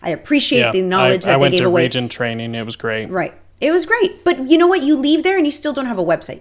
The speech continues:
Speaker 1: You don't have business cards. You don't have a campaign site. You don't have, uh, donations accepted. I want you to train me, but I want you to take it a step further. I want you to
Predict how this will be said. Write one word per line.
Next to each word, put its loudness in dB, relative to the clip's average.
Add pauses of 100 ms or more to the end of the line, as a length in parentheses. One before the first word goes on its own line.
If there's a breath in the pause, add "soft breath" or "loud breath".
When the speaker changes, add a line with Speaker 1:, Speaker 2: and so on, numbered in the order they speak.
(140)
Speaker 1:
You -2
don't 4
have 0
business -4
cards. -20 (260 loud breath)
You 4
don't 6
have 4
a -2
campaign 0
site. -4 (160 loud breath)
You 2
don't 4
have, 2
uh, 2 (180)
donations 0
accepted. -6 (320 loud breath)
I 8
want 2
you 6
to 0
train 0
me, -12 (380)
but 4
I 8
want 2
you -4
to -6
take -4
it 0
a -2
step -8
further. -2
I 4
want 0
you 4
to -4